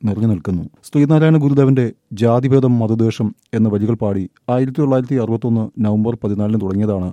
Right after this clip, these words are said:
ആ സംഗീതയാത്ര. എം പി ശ്രീനിവാസനാണ് ഈ വരികൾക്ക് സംഗീതം പകർന്നത്. ജി ദേവരാജന് വേണ്ടി അറുന്നൂറ്റി അൻപതിലേറെ ഗാനങ്ങൾ പാടി, രവീന്ദ്രന് വേണ്ടിയും പാടി മുന്നൂറ്റി മുപ്പത്തൊൻപത് ഗാനങ്ങൾ. വയലാറിന്റെ നാനൂറ്റി നാൽപത്തഞ്ച് വരികൾക്ക് യേശുദാസ് ശബ്ദമായി. നിരവധി പുതിയ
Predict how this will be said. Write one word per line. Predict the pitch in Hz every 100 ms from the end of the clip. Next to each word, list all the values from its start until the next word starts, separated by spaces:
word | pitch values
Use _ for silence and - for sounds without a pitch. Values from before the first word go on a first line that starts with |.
| -
ആ | 139 135
സംഗീതയാത്ര. | - 107 113 120 92 80 92 82 _ _
എം | 170
പി | 185
ശ്രീനിവാസനാണ് | 190 185 185 175 180 156 131 _ 123
ഈ | 131
വരികൾക്ക് | 123 123 123
സംഗീതം | 117 101 110 123
പകർന്നത്. | 98 95 95 - -
ജി | 127 160
ദേവരാജന് | 147 135 139 135 139
വേണ്ടി | 131 123 117 -
അറുന്നൂറ്റി | 123 131 143 139
അൻപതിലേറെ | 131 131 127
ഗാനങ്ങൾ | 120 104 110 117
പാടി, | 101 87 90 - -
രവീന്ദ്രന് | 120 135 151 160
വേണ്ടിയും | 160 156 151
പാടി | 127 117 113 -
മുന്നൂറ്റി | 113 120 120 120 117 -
മുപ്പത്തൊൻപത് | 107 117 120 113 107
ഗാനങ്ങൾ. | 92 92 95 87 -
വയലാറിന്റെ | 123 123 135 131 123 113 -
നാനൂറ്റി | 120 123 139 143
നാൽപത്തഞ്ച് | 143 131 147 139
വരികൾക്ക് | 131 120 113 110 - -
യേശുദാസ് | 110 120 113 -
ശബ്ദമായി. | 92 107 95 92 - -
നിരവധി | 160 170 180 175
പുതിയ | 156 143